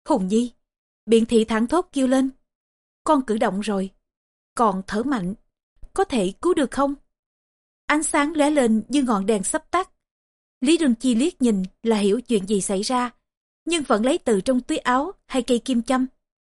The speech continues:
Tào Tháo nói, "Thôi, đã không ăn uống được gì nữa, thì cứ để Hùng Nhi ra đi, được thanh thản, càng giày dò nó càng khổ." Nói xong chống tay xuống bàn, đứng lên. Biện Thị gục xuống cạnh giường,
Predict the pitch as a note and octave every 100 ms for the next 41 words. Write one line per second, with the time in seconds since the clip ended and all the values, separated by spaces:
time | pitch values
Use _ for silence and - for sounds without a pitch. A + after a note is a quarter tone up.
0 | _ - A3 F#3 A#3+ C4+ C4 E4+ - _
1 | _ _ _ _ - B3 A3 - _ _
2 | _ _ _ - G#3+ A#3 C#4 A3+ A#3 A#3+
3 | A#3+ D4+ C4+ - F#3+ F3 E3+ A#3+ - _
4 | _ _ _ _ B3+ A3 D#4+ A#3 A3 A#3+
5 | F#3+ A3+ A#3 B3+ A#3 B3+ C4 - _ G#3
6 | G3 A#3 A3+ A3 E3 G3 B3+ _ _ _
7 | _ - A#3 A3 A3+ G3+ G3+ G#3+ A#3+ D4+
8 | C4+ G#3 - F3+ F3 - _ _ _ _
9 | _ _ D4 F4 E4 B3 A#3 D4+ E4 A#3+
10 | A3+ D4+ E4 A3+ G#3 - _ - B3+ D4+
11 | B3+ A#3 - _ _ _ _ _ _ _
12 | _ _ _ _ _ _ A3 A#3+ B3+ A#3+
13 | G#3 G#3 A3+ - F4+ D4 A3 A3+ A#3+ A3